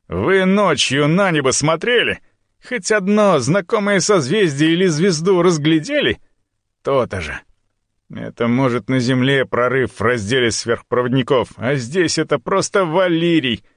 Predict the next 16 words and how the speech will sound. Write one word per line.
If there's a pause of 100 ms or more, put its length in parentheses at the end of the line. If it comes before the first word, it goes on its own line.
(340)
то
есть
обычное
железо,
которое
образовалось
из
руды,
добытой
близ
природного
источника
магии». (760)
Кое-что
вспомнив,
продолжаю.